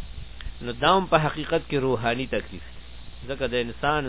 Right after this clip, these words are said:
زړه چې په دې سوره خفه کېږي چې د هغه بچي ته تکلیف رسي یا د هغه بې عزتي کېږي، دوره د په خپل لوږې نه د ځان مړ کړي دی، نو ځان وجه، هېڅ خبره نه ده، د تندې نه ځان وجه،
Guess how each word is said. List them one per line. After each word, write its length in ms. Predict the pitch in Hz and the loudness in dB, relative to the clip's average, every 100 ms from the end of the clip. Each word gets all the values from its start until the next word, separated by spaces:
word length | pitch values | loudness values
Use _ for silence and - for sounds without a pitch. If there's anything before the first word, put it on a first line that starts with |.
| 113 | -2
زړه 160 | 135 - | 0 0
چې 60 | 131 | 0
په 60 | 113 | -2
دې 160 | 107 156 151 | -2 -2 0
سوره 200 | 135 113 | 0 0
خفه 260 | 110 104 | 0 -4
کېږي 360 | 92 117 151 143 - - - - - - - | -4 -6 -4 -6 -8 -12 -12 -12 -12 -12 -10
چې 40 | 120 | -4
د 40 | |
هغه 180 | 117 139 | 0 0
بچي 220 | 131 120 151 | -2 -2 -2
ته 100 | 131 | 0
تکلیف 340 | 135 127 135 | 0 -4 -2
رسي 280 | 135 127 131 - - - - - - - - - - - - 95 | -2 -2 -6 -12 -14 -14 -14 -12 -12 -12 -14 -14 -12 -12 -12 -4
یا 260 | 113 135 143 | 0 2 4
د 80 | 127 | 4
هغه 460 | 127 131 147 131 110 | 4 6 4 4 0
بې 80 | 123 | -4
عزتي 260 | 110 - 160 | -2 -4 -4
کېږي، 340 | 170 151 143 - - - - - - - 104 101 | -4 -4 -4 -10 -14 -14 -14 -14 -14 -12 -10 -4
دوره 420 | 139 160 135 127 | 0 2 2 0
د 100 | 123 135 | -2 -4
په 60 | 120 | -6
خپل 260 | - - 113 147 | -6 -6 -4 2
لوږې 240 | 196 180 147 | 2 2 0
نه 60 | |
د 80 | 131 123 | 0 0
ځان 180 | 139 127 | 0 0
مړ 160 | 127 117 | -2 -4
کړي 100 | 98 | -8
دی، 100 | - - - - - - - | -10 -12 -12 -12 -14 -12 -8
نو 60 | 117 | -4
ځان 200 | 123 127 | 0 0
وجه، 260 | 113 110 - - - - | 0 -2 -4 -12 -12 -8
هېڅ 100 | 139 - | -8 -6
خبره 280 | 113 113 98 | -4 -4 -4
نه 120 | 90 80 | -8 -10
ده، 60 | - - - | -12 -12 -8
د 20 | 131 - | -6 0
تندې 280 | 175 160 143 | 0 2 0
نه 60 | 131 | 2
ځان 200 | 123 120 | 2 0
وجه، 260 | 113 107 | 0 -2